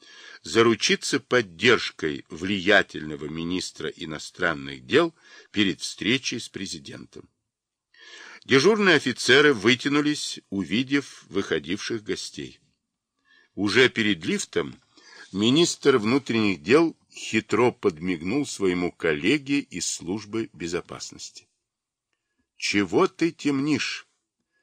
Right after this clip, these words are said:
спросил министр внутренних дел. «Опять получил какое-то сообщение?» «Получил», усмехнулся директор Ф С Б.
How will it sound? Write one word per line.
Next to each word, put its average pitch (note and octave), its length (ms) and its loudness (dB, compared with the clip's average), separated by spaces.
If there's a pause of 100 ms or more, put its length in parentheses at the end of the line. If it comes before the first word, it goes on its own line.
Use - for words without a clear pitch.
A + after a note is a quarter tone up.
(100)
спросил F#2 540 -2
министр F2 560 -4
внутренних D2+ 520 -10
дел. C2+ 240 -12 (840)
«Опять C3+ 440 4
получил C#3+ 460 0
какое-то D#2+ 540 -4
сообщение?» - 680 -10 (1300)
«Получил», G#2+ 680 2 (420)
усмехнулся F2 760 -8
директор C#2+ 520 -10
Ф - 100 -16
С C#2 260 -10
Б. - 220 -20